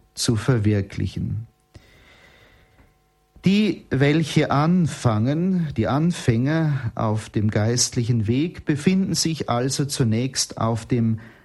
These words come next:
Reinigungs- oder wie man auch sagen könnte, Läuterungsweg, der Via Purgativa. Die erste Etappe, der Reinigungsweg, beginnt, wie wir gesehen haben, mit der Umkehr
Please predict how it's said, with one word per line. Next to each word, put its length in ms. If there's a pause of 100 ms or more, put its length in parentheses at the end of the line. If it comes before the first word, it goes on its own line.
(140)
Reinigungs- 960
oder 300
wie 100
man 180
auch 200
sagen 360
könnte, 460 (100)
Läuterungsweg, 1300 (460)
der 200
Via 580
Purgativa. 1120 (760)
Die 140
erste 360
Etappe, 520
der 160
Reinigungsweg, 920
beginnt, 500
wie 120
wir 140
gesehen 560
haben, 400
mit 180
der 220
Umkehr 720